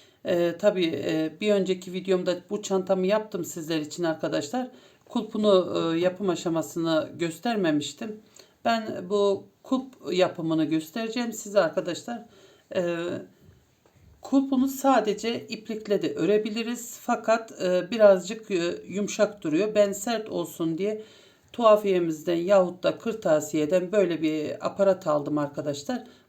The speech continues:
Bunun içerisine koyacağım. Sert bir gramofon kağıdı ile yapılmış, e, kırtasiyeleri de bu şekilde satılıyor. Alıp, e, yapabilirsiniz arkadaşlar. Uygun fiyatı da gerçekten cüzi miktarda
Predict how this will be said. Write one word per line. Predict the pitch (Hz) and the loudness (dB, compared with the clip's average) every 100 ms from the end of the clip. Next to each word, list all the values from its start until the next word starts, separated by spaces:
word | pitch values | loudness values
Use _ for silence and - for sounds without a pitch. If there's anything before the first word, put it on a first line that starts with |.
| - | -4
Bunun | 208 | -2
içerisine | 190 190 151 147 147 147 | -2 -2 -2 -2 -4 -2
koyacağım. | 208 160 185 202 | 0 2 2 0
Sert | 190 220 151 - 220 | 0 -2 -2 -2 -8
bir | 220 220 - _ _ | -8 -10 -18 _ _
gramofon | 214 202 185 175 | 0 0 2 0
kağıdı | 156 180 151 147 | 0 2 2 2
ile | 143 147 | 0 0
yapılmış, | 156 - 147 160 226 - - _ _ _ - | -2 -4 -4 -4 -4 -8 -14 _ _ _ -6
e, | 165 160 156 - | -2 0 -2 -4
kırtasiyeleri | - 214 202 156 143 160 147 151 | -6 -2 4 4 4 -2 -2 -2
de | 170 | -4
bu | - | -4
şekilde | - 143 156 151 | -6 -6 -6 -6
satılıyor. | 147 220 214 196 208 214 214 _ _ _ - | -4 -4 -4 -2 0 -2 -4 _ _ _ 0
Alıp, | 220 - - | 0 -2 -4
e, | - 175 165 170 - - | 0 0 0 -2 -2 -2
yapabilirsiniz | 196 185 214 196 170 - - 143 151 | -2 0 0 0 -2 -6 -6 -2 -2
arkadaşlar. | - 156 147 - 185 | -4 -6 -8 -6 -6
Uygun | - 247 214 196 202 - 202 | -2 -2 0 0 -2 -6 -10
fiyatı | - 214 202 196 | 0 0 2 0
da | |
gerçekten | 185 214 214 170 - 180 175 | 0 -2 -2 -6 -6 -6 -6
cüzi | 196 180 196 | -8 -6 -2
miktarda | 156 143 - 156 156 185 185 | 0 0 -2 -2 2 0 -2